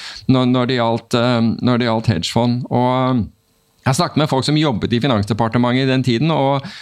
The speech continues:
og, og min beskrivelse av hva som skjedde der er helt nøyaktig.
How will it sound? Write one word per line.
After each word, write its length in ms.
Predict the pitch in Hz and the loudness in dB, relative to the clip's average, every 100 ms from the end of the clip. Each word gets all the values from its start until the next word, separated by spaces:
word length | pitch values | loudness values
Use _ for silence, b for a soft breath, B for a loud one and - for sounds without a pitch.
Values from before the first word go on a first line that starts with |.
| 120 | -4
og, 380 | - 143 123 98 - - | 0 0 0 -4 -6 -2
og 140 | 139 139 | 0 2
min 380 | 135 127 147 127 | 2 2 2 0
beskrivelse 640 | 113 - 113 107 117 - | -2 0 2 2 0 0
av 140 | 143 | 0
hva 80 | 107 | 0
som 140 | 110 139 | 0 0
skjedde 220 | 135 104 | 0 0
der 140 | 135 135 | 0 0
er 160 | 107 110 | -2 0
helt 240 | 113 98 127 | -2 0 0
nøyaktig. 400 | 113 101 - | -2 -4 -2